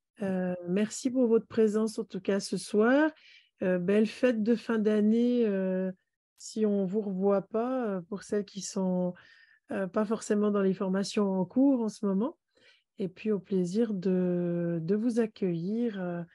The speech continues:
à l'École de la Conscience, euh, en deux mille vingt-trois. <laughs> Voilà.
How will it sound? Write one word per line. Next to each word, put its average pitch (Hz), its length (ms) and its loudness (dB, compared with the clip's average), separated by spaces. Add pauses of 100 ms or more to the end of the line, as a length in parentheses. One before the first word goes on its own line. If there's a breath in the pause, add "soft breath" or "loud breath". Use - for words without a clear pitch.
(680 soft breath)
à 208 220 0
l'École 202 280 4
de 202 40 4
la 190 140 2
Conscience, 233 640 -6
euh, 208 180 2
en 262 140 0
deux 233 120 4
mille 269 220 4
vingt-trois. 233 680 -2
<laughs> 175 360 -2
Voilà. 214 460 2